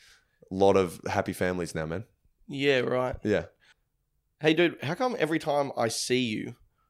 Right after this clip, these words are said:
Speaker 2: you run up to me like a, like a dog who hasn't seen his owner in a while?
Speaker 1: Dude, I don't, I
Speaker 2: You're all,
Speaker 1: don't
Speaker 2: like, giddy, and you start running around me in circles.
Speaker 1: No, dude, you're confusing me for my dog, Lily. But look, I run up to you because I'm, I'm worried that you're,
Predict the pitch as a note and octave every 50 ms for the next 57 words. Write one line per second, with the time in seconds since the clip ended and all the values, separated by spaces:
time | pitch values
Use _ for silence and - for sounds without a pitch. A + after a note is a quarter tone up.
0 | _ _ - C3+ C3+ C#3 B2 B2 C3+ C3 B2 A#2+ - - - - B2 A#2+ A2 G2+
1 | A2+ A2+ - B2 A2 G#2+ - _ - A2+ A2+ - A2+ G2+ - - A2+ A2+ A2+ A2
2 | A#2 A#2 A2+ A#2 A2+ - - A2+ A2 G#2+ G#2+ A2 A2 G#2+ G#2+ A2+ G#2+ G#2+ G#2 G#2+
3 | A#2 - - - - - - _ _ _ _ _ _ _ _ - G#2 G2 F#2 -
4 | - _ G2+ F#2+ G2+ G#2 G#2+ A2 G#2+ G#2+ - - - G2+ G#2 A#2+ A2+ A#2+ D3 F3
5 | G3 G3 F3+ D3+ G#2 - - B2 C3+ D3 D3 B2 G#2 G#2+ - _ - C3 C#3+ C#3
6 | - - E3+ D#3+ C#3 C3 C#3 C#3 D3 C#3 C3 A#2+ A#2+ B2 C3 C3 B2 A#2 A2 -
7 | - A#2+ A#2 A#2+ A#2 - G2+ - - - - A#2+ A#2+ B2+ B2 A2 G#2 F#2+ E2+ -
8 | A#2 G#2+ F#2+ F#2 G#2 A2+ A2 - - A2+ - - - B2 A#2+ A2 A#2+ A#2 A2 A2
9 | G2+ - A2 G2+ G2 G2 F#2+ E2+ G2 F#2+ F#2 F#2 G2 F#2+ F2+ F2+ E2+ - G#2+ G2
10 | G2+ G2+ F#2+ F2 - - _ _ _ _ - _ _ _ _ - G#2+ A#2+ C3+ C3
11 | C#3 D3 C#3 C3 B2+ B2+ - - - A#2 G#2+ F2+ G2 G#2+ - A2 G2+ G2 G2 F#2
12 | F#2 E2+ _ - _ _ - F#2+ G2 F#2+ F#2 F2 F2 F#2+ G2 G2+ G#2 G2+ E2+ D2+
13 | F#2+ - - F2 F#2 E2+ D#2+ E2 -